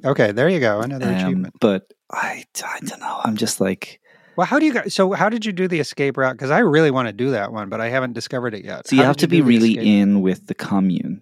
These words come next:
Speaker 2: You have to, like, the commune has to work. So you have to have weeded it.
Speaker 1: Yeah.
Speaker 2: And you train the A I to do the weeding. And you're just, like, really in with this pea girl. I think you can give
Speaker 1: Oh,
Speaker 2: her a
Speaker 1: you train the
Speaker 2: flower.
Speaker 1: A I to do the weeding. How do
Speaker 2: Yeah.
Speaker 1: you, how do you get the A I to
Speaker 2: He,
Speaker 1: do
Speaker 2: like,
Speaker 1: the
Speaker 2: shows
Speaker 1: weeding?
Speaker 2: up one day with a secret agent beside him, Smith.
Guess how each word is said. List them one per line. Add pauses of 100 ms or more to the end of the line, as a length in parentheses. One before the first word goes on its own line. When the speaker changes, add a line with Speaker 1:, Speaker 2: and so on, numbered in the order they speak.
Speaker 2:
You
have
to,
like, (520)
the
commune
has
to
work.
So
you
have
to
have
weeded
it. (100)
Speaker 1:
Yeah.
Speaker 2:
And
you
train
the
A
I
to
do
the
weeding. (500)
And
you're
just,
like,
really
in
with
this
pea
girl.
I
think
you
can
give
Speaker 1:
Oh,
Speaker 2:
her
a
Speaker 1:
you
train
the
Speaker 2:
flower.
Speaker 1:
A
I
to
do
the
weeding.
How
do
Speaker 2:
Yeah.
Speaker 1:
you, (240)
how
do
you
get
the
A
I
to
Speaker 2:
He,
Speaker 1:
do
Speaker 2:
like,
Speaker 1:
the
Speaker 2:
shows
Speaker 1:
weeding?
Speaker 2:
up
one
day
with
a
secret
agent
beside
him,
Smith.